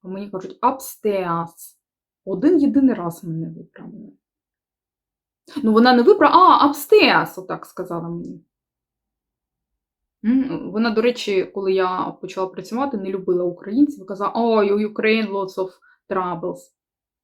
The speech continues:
<laughs> А зараз це нормально. І вона мене от виправила.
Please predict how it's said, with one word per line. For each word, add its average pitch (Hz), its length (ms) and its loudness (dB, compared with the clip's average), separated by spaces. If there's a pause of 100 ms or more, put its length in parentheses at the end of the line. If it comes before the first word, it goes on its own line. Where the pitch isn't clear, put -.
(840)
<laughs> 285 500 6 (360)
А 214 100 -2
зараз 285 440 4 (800)
це 196 240 -10
нормально. 220 680 -4 (1200)
І 208 140 -4
вона 247 260 4
мене 320 380 6
от 240 180 -2
виправила. 170 720 -4